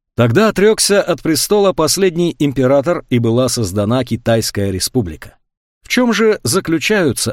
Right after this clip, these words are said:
основные идеи Конфуция, заложившие основы характера китайцев?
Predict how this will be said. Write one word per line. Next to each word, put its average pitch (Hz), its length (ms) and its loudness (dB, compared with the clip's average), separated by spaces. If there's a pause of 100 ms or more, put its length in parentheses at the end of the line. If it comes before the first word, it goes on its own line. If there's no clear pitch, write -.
основные 139 600 0 (120)
идеи 120 320 0
Конфуция, 110 800 -4 (160)
заложившие 104 720 -4
основы 160 600 -2 (200)
характера 123 560 -2
китайцев? - 600 -10